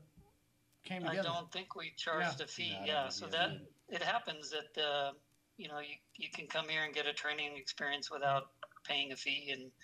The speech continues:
Speaker 2: um, we do thousand dollar classes here and everything in between.
Speaker 3: And a pretty cool tour, too.
Speaker 2: Yeah. Yeah, you can tour. Actually, we manufacture here, so,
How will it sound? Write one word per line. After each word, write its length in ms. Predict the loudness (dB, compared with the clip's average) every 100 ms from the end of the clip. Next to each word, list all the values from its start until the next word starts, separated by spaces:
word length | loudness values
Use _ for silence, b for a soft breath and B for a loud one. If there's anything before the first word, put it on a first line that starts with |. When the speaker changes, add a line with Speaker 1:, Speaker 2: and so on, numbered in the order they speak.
| B B B B 2
Speaker 2:
um, 200 | 2 4
we 100 | 2
do 160 | 4
thousand 400 | 6 8 8 6
dollar 280 | 6 8 6
classes 520 | 4 4 4 4 -4
here 380 | -4 -2 2 2
and 340 | 2 -2 -14 -16 -20 _ _ _ _ _
everything 320 | -2 0 0 -4
in 100 | -4
between. 420 | -2 -2 -2 -6 _ _ _ _ _ -12 -6
Speaker 3:
And 120 | 0
a 40 |
pretty 140 | 2 2
cool 200 | 2 0
tour, 320 | 2 2 2
too. 300 | 0 -4 -4 -8 B B B B B B B B -16 -12 -14 -16 -20 -20 -20 -12 -10 -4
Speaker 2:
Yeah. 160 | -4 -4 -8 -18 -20 -18 -18 -20 -20 -20 _ -20 -20 -20 -20 _ -20 _ _ -20 _
Yeah, 180 | -2 -2
you 140 | -2
can 140 | -8 -4
tour. 280 | 2 6 8
Actually, 400 | 6 4 0 2
we 60 |
manufacture 640 | 2 2 4 4 4 2 -4
here, 260 | -4 -4 -4
so, 580 | -4 -2 -2 -4 -8